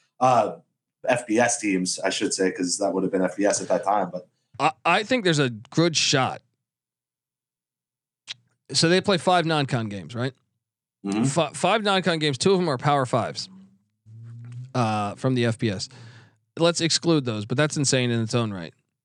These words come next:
Speaker 2: But then I think Western Carolina, Southeast Missouri, and Gardner-Webb. If I, if I had to fill out my twenty fourteen playoff right now, I think all three are in.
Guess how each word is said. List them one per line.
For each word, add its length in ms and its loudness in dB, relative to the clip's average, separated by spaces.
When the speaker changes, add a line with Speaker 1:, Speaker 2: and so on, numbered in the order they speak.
Speaker 2:
But 120 0
then 380 2
I 140 4
think 320 0
Western 420 2
Carolina, 580 2
Southeast 480 0
Missouri, 560 2
and 100 0
Gardner-Webb. 720 2
If 140 -10
I, 120 -4
if 160 -8
I 120 2
had 120 0
to 80 -4
fill 240 0
out 100 -2
my 240 -4
twenty 220 0
fourteen 400 -2
playoff 340 0
right 100 -6
now, 120 -6
I 40 -6
think 140 -2
all 140 2
three 260 0
are 80 -8
in. 340 -2